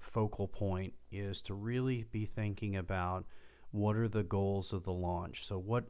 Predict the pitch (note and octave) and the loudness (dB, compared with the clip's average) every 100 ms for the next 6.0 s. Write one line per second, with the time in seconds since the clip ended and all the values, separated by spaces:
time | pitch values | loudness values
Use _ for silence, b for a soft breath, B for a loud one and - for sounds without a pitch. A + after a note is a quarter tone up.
0 | - G2+ A2 B2+ C#3 B2 - A2+ G#2+ A2 | -8 -2 0 2 2 2 0 2 2 0
1 | G2+ - F#2 F2+ F2 F2+ F2 G2 G#2 G#2 | -2 0 0 2 0 -2 -4 -2 0 0
2 | G2+ - G2 F#2+ F2+ F#2 F2 - F#2 F2+ | 0 0 0 0 0 0 0 0 0 0
3 | F2+ F2+ - - B B B B B B | 0 -2 -2 -6 B B B B B B
4 | B A2+ G#2+ F#3 G3+ - F3+ E3 - C3 | B 2 6 6 6 6 6 6 6 4
5 | B2 G#2 F#2+ G2+ F#2+ F2 F#2 F2 - - | 6 4 2 2 2 -2 -6 -6 -8 -10